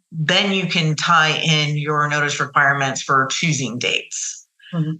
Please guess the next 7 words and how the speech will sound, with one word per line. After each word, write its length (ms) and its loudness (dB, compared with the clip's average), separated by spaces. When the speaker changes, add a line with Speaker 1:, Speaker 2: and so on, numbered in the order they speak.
Speaker 1:
You 80 0
know, 40 4
I 40 2
think 420 0
another 320 4
example, 960 0
contractors 1120 0